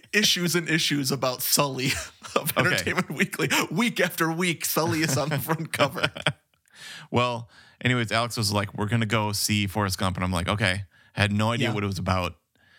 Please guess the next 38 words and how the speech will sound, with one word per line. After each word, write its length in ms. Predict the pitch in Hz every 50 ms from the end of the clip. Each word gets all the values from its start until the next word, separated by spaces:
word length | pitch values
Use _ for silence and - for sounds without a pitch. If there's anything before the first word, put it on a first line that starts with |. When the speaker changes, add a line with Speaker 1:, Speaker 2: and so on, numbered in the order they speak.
| - - -
Speaker 1:
Huh. 200 | 160 139 123 127 -
Speaker 2:
Um, 420 | 104 101 98 95 92 95 98 - - - _ -
and 520 | 110 107 104 101 98 98 98 95 92 - - _ _
I 180 | - 117 120 120
didn't 460 | 110 104 98 160 196 214 240 233 185 -
actually 320 | - 127 127 - - 139 127
know, 400 | 120 113 110 113 117 123 - - -
like, 180 | 107 101 92 -
how 180 | - 113 110
to 80 | 101 90
take 340 | 90 - - 107 107 107 -
it. 160 | 180 196 196 - _ _ _ _ _ _ _ _ _ _ _ _ _ _ _ _ _
You 120 | - 147 165
know, 100 | 190 190
like, 180 | 175 147 135 - 131 - -
'cause 140 | - 156 160
I 100 | 170 214
was 140 | 240 226 180
a 40 | 151
Speaker 1:
Yeah. 240 | 214 233 175 127 117
Speaker 2:
junior, 640 | 135 147 160 175 180 185 196 208 220 247 247 - _ - 240
summer 320 | - 131 - 180 170 185 185
before 300 | 175 170 160 175 151 143
junior 520 | 127 113 110 - 139 135 143 143 147 147 139
year 340 | 127 127 131 139 147 131
or 40 | 113
summer 240 | 117 - 156 165 170
before. 480 | 143 131 117 120 110 95 87 95 98 - - _ _ _ _ _ _ _ _ _ _ _ -
Speaker 1:
No, 300 | 143 147 147 147 156 165
this 200 | 156 202 208 -
would 100 | 240 196
have 80 | 190 147
been 280 | 147 139 135 131 117 -
your 180 | - 127 135 135
summer 320 | 131 - - 147 147 147 143
before 320 | 131 135 127 - 131 123
sophomore 680 | 120 - - - 160 156 156 147 - - 117 107 90
year. 380 | 101 101 98 80 76 64 -